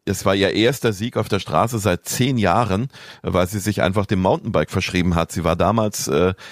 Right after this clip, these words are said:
äh, zweitausendvierzehn, fünfzehn im Besitz aller großen, äh, W-M-Titel, also Cross, Mountainbike und Straßenweltmeisterin parallel, zweitausendvierzehn im Sprint,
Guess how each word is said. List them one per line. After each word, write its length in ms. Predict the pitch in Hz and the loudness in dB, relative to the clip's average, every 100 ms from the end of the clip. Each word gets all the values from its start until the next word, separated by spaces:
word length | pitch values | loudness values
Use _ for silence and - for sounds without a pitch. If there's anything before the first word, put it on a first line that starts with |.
| - - | -20 -6
äh, 140 | - 85 | -4 -2
zweitausendvierzehn, 1040 | - 90 104 92 92 - 120 - 120 107 | 0 0 0 -2 -4 0 -2 0 -2 -2
fünfzehn 760 | - 120 135 - - 117 113 113 - - | 0 -2 -2 -6 0 2 2 -2 -10 -6
im 140 | 110 98 | 0 0
Besitz 360 | 90 110 - - | 0 -2 -2 0
aller 320 | 90 123 123 | 2 4 2
großen, 580 | 95 101 127 120 117 110 | 2 0 0 2 2 2
äh, 160 | 82 | 2
W-M-Titel, 640 | 92 82 123 - 135 139 117 | 2 2 0 -2 -2 0 2
also 280 | 85 92 92 | 2 0 -4
Cross, 480 | - 110 127 - | 0 0 0 0
Mountainbike 760 | 104 92 123 113 110 104 110 - | 2 2 2 -2 0 0 0 0
und 160 | 170 | -2
Straßenweltmeisterin 1080 | - 113 98 151 127 101 107 101 104 - 98 | -2 -2 0 0 0 0 0 0 -2 0 0
parallel, 420 | 98 92 87 117 127 | 2 2 4 2 2
zweitausendvierzehn 800 | 98 95 95 95 107 - 113 90 | -2 -2 -4 -2 -2 0 0 0
im 100 | 90 | 0
Sprint, 420 | - 98 120 | -2 0 0